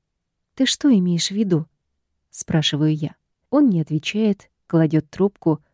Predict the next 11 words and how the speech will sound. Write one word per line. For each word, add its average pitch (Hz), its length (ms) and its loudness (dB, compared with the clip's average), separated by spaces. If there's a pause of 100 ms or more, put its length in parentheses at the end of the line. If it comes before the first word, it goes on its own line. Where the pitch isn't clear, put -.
(160)
убирает 202 500 -2
телефон, 165 580 -4 (420)
отходит 220 500 -2
на 160 100 -2
пару 151 240 0
шагов 147 420 -2
от - 160 -8
стены 175 460 -2 (420)
и 175 80 0
внимательно 196 560 0
смотрит 202 580 -2